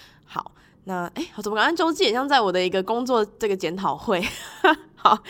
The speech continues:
来跟大家分享，终于要来到一个比较有趣的地方了，请不要走开，各位。<laughs> 毕业典礼，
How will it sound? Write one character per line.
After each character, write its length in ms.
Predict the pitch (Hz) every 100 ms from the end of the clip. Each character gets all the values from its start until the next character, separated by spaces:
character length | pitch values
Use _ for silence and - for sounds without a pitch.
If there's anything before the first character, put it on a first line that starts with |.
| - - -
来 80 | 285
跟 100 | 311
大 60 |
家 140 | 320 339
分 220 | 349 349
享， 220 | - 170
终 160 | 180 269
于 40 |
要 100 | 254
来 120 | 233
到 140 | 233 233
一 40 |
个 60 | 202
比 60 |
较 80 | 220
有 120 | 220 -
趣 120 | 269
的 60 |
地 160 | 240 233
方 200 | 214 220
了， 260 | 190 151 175
请 200 | - 202
不 80 | 220
要 100 | 254
走 160 | 175
开， 260 | 151 196 190
各 160 | 208 202
位。 160 | 202 196 - - _
<laughs> 440 | - - - - -
毕 260 | 311 254
业 220 | 277 285 196
典 380 | 170 160 180
礼， 240 | 180 127